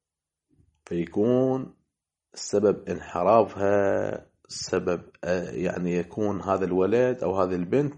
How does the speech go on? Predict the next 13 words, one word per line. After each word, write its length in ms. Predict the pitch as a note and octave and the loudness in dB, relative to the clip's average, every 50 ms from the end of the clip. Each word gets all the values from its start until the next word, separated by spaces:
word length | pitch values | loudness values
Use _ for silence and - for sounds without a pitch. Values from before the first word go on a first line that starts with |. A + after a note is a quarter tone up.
| - - | -14 -6
تكون 480 | - F#2 F#2 A2+ A2+ A2+ G#2+ G#2 G#2+ B2+ | -6 -6 -2 -2 -2 -2 -2 -2 -2 0
نقمة 380 | E3 F#3+ F#3+ - E3+ E3 D#3 | 0 0 0 0 0 2 2
على 340 | - - A2+ G2+ G#2 A#2 A#2+ | 2 2 2 2 4 4 4
الإنسان 960 | A#2+ A#2 G#2 - F#2+ G2 G2 F#2 - - G#2 G#2+ G#2+ G#2+ G#2+ A2+ A2+ - - - - _ _ _ _ _ _ _ _ _ - _ _ _ _ _ - | 4 2 -2 -4 -4 -6 -6 -6 -4 -2 0 2 2 2 0 -2 -4 -8 -14 -16 -20 _ _ _ _ _ _ _ _ _ -20 _ _ _ _ _ -8
إذا، 400 | F#2+ F#2+ G2 G2 - - - - _ _ - F#2+ | -4 0 2 2 2 0 -2 -8 _ _ -8 -6
إذا 480 | G2 G2+ A2 A2 A2+ B2 C#3+ - - - - - - - - - - - - | 0 2 4 4 4 2 0 -4 -12 -20 -20 -20 -20 -20 -20 -20 -12 -4 -2
أطعمهم 580 | G2 - - - B2+ C#3 C#3+ C#3+ C#3+ A#2 F#2 | -2 0 2 0 2 2 2 2 0 0 0
من 80 | F#2+ G2+ | 0 0
الحرام. 500 | F#2+ - - - G2+ G2+ A2 A2 - - - _ _ _ _ _ _ _ _ _ _ _ _ _ _ _ _ _ _ _ _ - - _ _ _ _ _ _ _ _ _ _ _ _ _ _ _ _ _ _ _ | 0 -2 0 0 2 2 2 0 -4 -10 -18 _ _ _ _ _ _ _ _ _ _ _ _ _ _ _ _ _ _ _ _ -20 -20 _ _ _ _ _ _ _ _ _ _ _ _ _ _ _ _ _ _ _
سادسًا، 840 | - - - A#2 C#3 D#3 D3+ D#3 D3 - D#3 D3 C#3 C3 B2+ A#2+ - - - _ _ _ _ _ _ _ _ _ _ _ _ _ _ _ _ _ - - | -8 0 4 8 8 8 8 6 2 4 6 6 6 6 4 0 -4 -10 -16 _ _ _ _ _ _ _ _ _ _ _ _ _ _ _ _ _ 0 0
عدم 200 | G#2+ A2+ A#2 A2 | 4 4 4 4
قبول 380 | G#2+ - G#2+ G#2 G2+ G#2 G2+ | 4 2 2 4 4 4 4
الأعمال، 500 | G2+ F2+ - F#2 F#2+ F#2+ G2 F#2+ F2 F2 | 4 4 6 4 4 4 4 0 0 -2